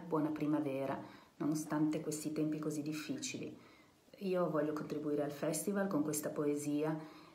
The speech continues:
eh, dedicata a Silvia Romano, una ragazza di cui non ci dobbiamo dimenticare e per cui, se crediamo, possiamo anche pregare. Silvia,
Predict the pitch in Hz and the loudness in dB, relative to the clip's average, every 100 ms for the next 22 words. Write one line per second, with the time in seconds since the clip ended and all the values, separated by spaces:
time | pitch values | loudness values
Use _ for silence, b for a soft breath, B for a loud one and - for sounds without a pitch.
0 | B - 151 147 147 147 147 151 156 143 | B -2 0 2 2 2 2 -2 -2 -2
1 | 143 - 151 - 147 147 143 151 143 131 | -4 -2 -2 0 0 0 0 0 0 -2
2 | 127 - - 180 160 151 147 151 151 160 | -4 -4 -8 -2 -2 0 0 -2 -2 -2
3 | 151 151 151 147 143 151 156 156 151 143 | -2 -2 0 2 2 2 2 2 0 2
4 | 143 147 143 147 156 - 143 151 - - | 2 0 0 -2 -4 -4 -4 -6 -8 -12
5 | - 156 156 156 147 - - - _ - | -8 -6 -4 -2 -2 -4 -12 -20 _ -10
6 | - 151 160 147 131 123 147 - - - | -4 0 0 0 -2 -4 -4 -6 -14 -12
7 | 156 - 143 151 151 156 143 143 - 151 | -8 -2 0 0 0 0 -2 -2 -4 -4
8 | 123 113 - - B B B B B B | -2 -4 -6 -10 B B B B B B
9 | B B B - - - - _ - - | B B B -20 -20 -20 -20 _ -20 -20
10 | - - _ _ - - 175 151 143 139 | -20 -20 _ _ -8 -2 2 4 2 0
11 | 151 | -4